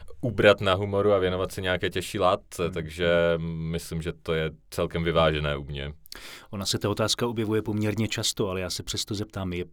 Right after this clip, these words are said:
Speaker 2: pro tebe těžší dělat drama nebo komedii?
Speaker 1: Nevím, nevím. Eh,
Speaker 2: Nebo
Speaker 1: asi oboje má svoje. Tak samozřejmě ta komedie je, je bezesporu těžká v uvozovkách technicky.
Speaker 2: Hmm.
Speaker 1: Eh,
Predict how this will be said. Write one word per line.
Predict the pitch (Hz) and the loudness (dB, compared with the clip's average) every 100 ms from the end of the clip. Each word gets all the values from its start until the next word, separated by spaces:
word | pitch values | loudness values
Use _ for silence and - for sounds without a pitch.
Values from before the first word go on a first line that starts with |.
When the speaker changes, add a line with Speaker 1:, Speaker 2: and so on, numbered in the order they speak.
| - | -8
Speaker 2:
pro | 104 | -8
tebe | - 104 101 | -6 -6 -6
těžší | - 95 - 104 104 110 104 | -6 -8 -8 -8 -8 -8 -8
dělat | 101 101 - | -6 -6 -6
drama | 95 92 95 131 | -8 -4 -4 -4
nebo | 123 - | -6 -8
komedii? | 90 82 80 78 - _ - - _ _ _ - _ - - - | -8 -8 -10 -12 -16 _ -20 -20 _ _ _ -20 _ -20 -20 -14
Speaker 1:
Nevím, | 73 76 65 65 65 69 | -8 -6 -6 -10 -12 -8
nevím. | 82 69 64 60 - - - | -6 -6 -8 -14 -20 -20 -14
Eh, | - 80 78 78 78 80 80 - - - - | -4 0 2 0 0 -4 -6 -10 -16 -12 -2
Speaker 2:
Nebo | |
Speaker 1:
asi | 101 139 | 2 4
oboje | 123 127 139 | 6 6 6
má | 156 | 4
svoje. | - 117 107 - - | 4 2 2 -2 -12
Tak | - | -6
samozřejmě | 117 113 120 | -2 0 0
ta | 127 | 0
komedie | 123 110 117 120 120 113 | -2 -2 2 4 4 2
je, | - 101 107 98 | 0 2 2 4
je | 104 - | 0 0
bezesporu | 85 98 101 113 107 | -2 -2 -2 -2 -2
těžká | 101 90 - 101 98 92 - _ | -4 -6 0 2 4 2 -2 _
v | - | -8
uvozovkách | 98 92 98 110 107 | -4 -2 0 0 0
technicky. | 80 - 104 - - 104 95 95 | -4 -4 -6 -6 -8 -6 -2 0
Speaker 2:
Hmm. | 98 104 - - - | 0 -4 -14 -16 -4
Speaker 1:
Eh, | 90 90 90 90 90 90 | 0 2 2 0 0 -4